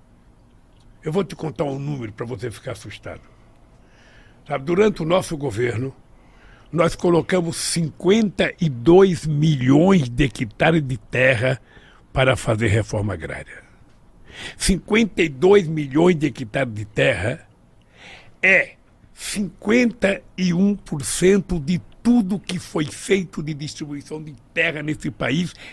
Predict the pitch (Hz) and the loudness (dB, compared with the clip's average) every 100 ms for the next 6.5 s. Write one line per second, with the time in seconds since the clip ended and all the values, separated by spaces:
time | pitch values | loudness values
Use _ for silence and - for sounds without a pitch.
0 | - - - 208 214 160 - 170 160 165 | -20 -12 0 2 2 -6 -18 -14 -10 -10
1 | 160 170 139 - 143 147 - - - - | -8 -10 -12 -14 -14 -14 -18 -20 -14 -8
2 | - - - - - - - - - - | -8 -10 -14 -20 -20 -20 -20 -20 -20 -20
3 | - _ - - - - - - 156 113 | -20 _ -20 -20 -16 -14 -12 -6 -6 -6
4 | - - - - - - - - - - | -16 -20 -20 -20 -20 -20 -20 -20 -12 -6
5 | 151 208 226 165 180 143 160 185 - - | -2 0 0 2 2 2 2 2 0 -4
6 | 156 120 175 170 | -6 0 2 2